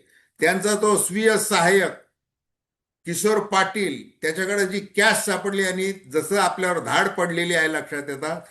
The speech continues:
त्यांनी तिथून धूम ठोकली. भलं एकेकाला आम्ही कसं सांभाळून घेतोय असं म्हणत अर्जुन खोतकर अंदाज समितीचे आहेतच आणि त्यांना तसंच ठेवलेलं आहे. इतकंच नाही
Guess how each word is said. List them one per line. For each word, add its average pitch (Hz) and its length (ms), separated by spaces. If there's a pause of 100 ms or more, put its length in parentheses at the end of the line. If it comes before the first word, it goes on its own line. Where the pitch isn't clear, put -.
(280)
त्यांनी 156 200
तिथून 165 420
धूम 196 320
ठोकली. 175 400 (1160)
भलं 208 460 (180)
एकेकाला 202 460
आम्ही 190 280
कसं 202 260
सांभाळून 214 580
घेतोय 135 420 (300)
असं 202 280
म्हणत 214 240
अर्जुन 160 460
खोतकर 160 400
अंदाज 160 460
समितीचे 170 720 (1200)
आहेतच 175 640 (140)
आणि 117 160
त्यांना 175 280 (120)
तसंच 208 380
ठेवलेलं 156 360
आहे. 127 120 (340)
इतकंच 202 560
नाही 110 220